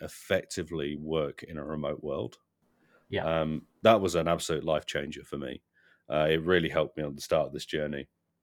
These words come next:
Speaker 1: And then the other one, um, which is a little bit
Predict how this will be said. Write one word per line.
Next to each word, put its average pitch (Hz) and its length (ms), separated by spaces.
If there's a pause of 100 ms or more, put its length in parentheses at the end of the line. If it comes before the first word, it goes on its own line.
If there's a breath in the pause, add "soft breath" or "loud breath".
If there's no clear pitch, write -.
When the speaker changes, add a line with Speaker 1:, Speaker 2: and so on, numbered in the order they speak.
(420)
Speaker 1:
And 95 120
then 95 100
the 107 120
other 120 160
one, 87 360 (120)
um, 90 380
which 95 260
is 82 140
a 90 60
little 101 200
bit 90 220